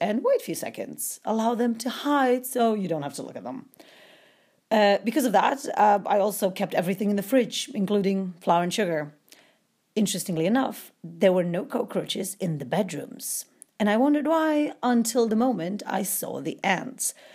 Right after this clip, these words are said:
'cause we had tiny, tiny, tiny little ants in the bedrooms. I discovered them first after, ahem,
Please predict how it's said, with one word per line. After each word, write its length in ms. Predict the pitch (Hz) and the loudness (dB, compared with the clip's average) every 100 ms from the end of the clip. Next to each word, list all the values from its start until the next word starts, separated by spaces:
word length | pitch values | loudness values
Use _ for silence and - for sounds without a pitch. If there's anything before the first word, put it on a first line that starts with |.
| - - | -14 -2
'cause 140 | 214 | 2
we 120 | 233 | 4
had 120 | 226 | 2
tiny, 360 | 226 247 226 208 | 2 2 2 2
tiny, 320 | 220 220 214 | -2 0 -2
tiny 440 | 220 - 523 480 453 | -4 -4 0 0 0
little 220 | 208 185 | -2 -4
ants 320 | - 175 160 | -2 -2 -2
in 80 | 160 | -2
the 60 | |
bedrooms. 580 | 175 214 160 - - - - - - - - - | 2 0 -2 -6 -8 -10 -12 -20 -20 -20 -20 -2
I 100 | 226 | 0
discovered 360 | 202 - 277 208 | 2 4 4 4
them 140 | 202 | 0
first 360 | - 196 190 - | 2 2 2 -2
after, 500 | 170 - 185 165 - | -6 -2 0 0 0
ahem, 480 | 180 190 208 175 | -2 0 0 -2